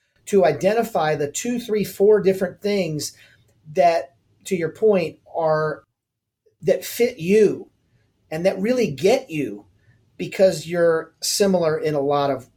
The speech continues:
ways. You know, the mass affluent, the needs of someone that has five hundred to a million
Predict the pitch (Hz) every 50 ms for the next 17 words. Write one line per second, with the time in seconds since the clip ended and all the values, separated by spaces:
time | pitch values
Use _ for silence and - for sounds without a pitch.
0 | _ _ 160 156 156 151 143 127 120 113 113 - - - _ _ _ _ _ _
1 | _ _ 165 165 147 135 135 139 139 139 139 139 151 156 170 175 165 - - 175
2 | 170 180 170 - 190 185 185 185 185 170 147 147 147 151 160 185 196 196 196 180
3 | 143 160 170 139 - - 185 170 170 170 160 156 156 143 143 156 151 147 147 143
4 | 139 - - - _ _ - - 180 160 160 170 151 139 165 165 160 156 147 147
5 | - 165 151 139 135 143 170 214 254 254 214 170 151 151 156 160 156